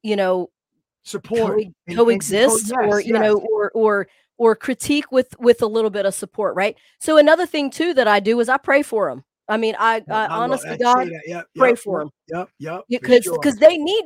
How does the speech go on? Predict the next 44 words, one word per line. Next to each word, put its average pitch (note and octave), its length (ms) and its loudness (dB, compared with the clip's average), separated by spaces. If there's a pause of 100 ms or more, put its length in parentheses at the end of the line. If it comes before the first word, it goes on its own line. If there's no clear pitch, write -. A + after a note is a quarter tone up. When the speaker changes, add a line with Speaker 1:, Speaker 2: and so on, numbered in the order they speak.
(120)
Speaker 1:
because A3 300 -4
they're, D4 100 -2
they're D#4+ 160 0
miserable. F#4 720 2
You A#3 100 -6
know D#4 100 0
what E4 120 -6
Speaker 2:
For D#4 60 -8
Speaker 1:
I - 20 -10
mean? C#4+ 220 -4
Speaker 2:
sure. F#4 80 -4
Speaker 1:
Like, C#4+ 200 0 (260)
Speaker 2:
Yep. C#3+ 220 -12
Speaker 1:
you C#4+ 140 2
know, C#4 120 10 (200)
I, A#3 80 0
I A3+ 140 2
mean, C4 340 -2
i-, A#3+ 160 4
if B3 100 -2
they're C#4 140 0
gonna C#4 180 -4
go C4 240 4
through B3+ 380 -4
and A#3 100 2
just A3 180 -4
be A3+ 120 -4
a G3+ 40 0
negative A3+ 440 -2
Nancy A3+ 340 -6
on G3 160 -6
everybody's A3 500 -4
posts A#3 300 -2
and A3+ 80 -16
stuff A#3+ 220 -8
like A#3+ 140 -2
Speaker 2:
Yep. A#3 60 -18
Speaker 1:
that, B3 220 0
pray C4+ 240 -4
for A3+ 220 -2
'em G3 80 -2
because G#3 440 -4
they, G#3+ 240 -8
they, G3+ 220 -4